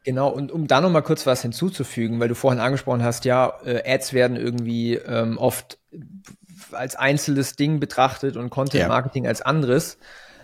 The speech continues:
Speaker 1: Ähm, es gibt so eine ganz schlaue Statistik, die hab ich irgendwo mal in einem Marketingbuch gelesen, und zwar immer nur drei Prozent der Zielgruppe, egal von welcher Zielgruppe, die, die sind jetzt ready to buy. So drei Prozent.
Speaker 2: Ah,
Speaker 1: Und das sind natürlich
Speaker 2: krass.
Speaker 1: vor allen Dingen die Leute, die man mit Ads dann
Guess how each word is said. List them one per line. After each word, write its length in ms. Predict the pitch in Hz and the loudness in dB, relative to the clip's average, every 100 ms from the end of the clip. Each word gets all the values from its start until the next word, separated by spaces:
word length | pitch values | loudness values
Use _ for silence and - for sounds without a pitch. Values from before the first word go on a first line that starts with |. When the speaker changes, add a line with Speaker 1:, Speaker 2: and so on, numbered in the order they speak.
| - | -4
Speaker 1:
Ähm, 140 | 123 | -4
es 100 | 123 | 2
gibt 120 | 180 | 0
so 80 | 180 | 2
eine 80 | 147 | 2
ganz 200 | 139 165 | 2 0
schlaue 340 | - 131 143 | 2 4 4
Statistik, 680 | 131 123 - 143 - 120 120 | 2 -4 -4 -6 -2 -2 -2
die 120 | - | -2
hab 80 | 120 | -2
ich 80 | 123 | 0
irgendwo 240 | 147 135 | 0 0
mal 180 | 120 117 | 2 2
in 60 | 113 | 2
einem 80 | 113 | 2
Marketingbuch 540 | 120 123 120 113 117 | 2 0 -6 -6 -8
gelesen, 340 | 113 113 110 | -6 -4 -4
und 80 | 117 | -6
zwar 160 | - 117 | -4 -2
immer 140 | 139 | 0
nur 100 | 139 | -2
drei 220 | 120 120 127 | 2 2 2
Prozent 500 | - - 120 117 - | -2 -4 -4 -6 -6
der 120 | 110 | -8
Zielgruppe, 600 | - 135 - 117 - 107 | -4 -6 -6 -10 -10 -8
egal 220 | 135 143 | 2 2
von 160 | - 123 | 4 -2
welcher 240 | 120 113 | -2 -4
Zielgruppe, 400 | - 120 113 110 | -10 -10 -8 -10
die, 100 | 107 _ - | -12 _ -6
die 100 | 120 | -2
sind 160 | 123 127 | 0 4
jetzt 240 | 120 - | 4 4
ready 240 | 117 110 | 0 0
to 140 | 107 107 | -2 -4
buy. 380 | 104 95 92 - - | -4 -4 -6 -12 -12
So 120 | 110 | -12
drei 340 | - 123 123 127 | -4 0 2 2
Prozent. 420 | - 101 101 104 | -2 -2 0 0
Speaker 2:
Ah, 140 | 101 | 2
Speaker 1:
Und 60 | 98 | 2
das 100 | 147 | 2
sind 60 | 160 | 2
natürlich 340 | 135 147 127 | 2 0 -2
Speaker 2:
krass. 100 | - | 0
Speaker 1:
vor 100 | 113 | 2
allen 100 | 117 | 2
Dingen 180 | 123 117 - | -2 -6 -4
die 140 | 147 | 0
Leute, 380 | 135 120 120 117 | 6 6 4 -2
die 140 | 113 | -2
man 220 | 113 110 | 0 0
mit 160 | 104 - | -2 0
Ads 440 | 117 127 - - _ | 0 0 -4 -12 _
dann 260 | 113 104 | -2 -2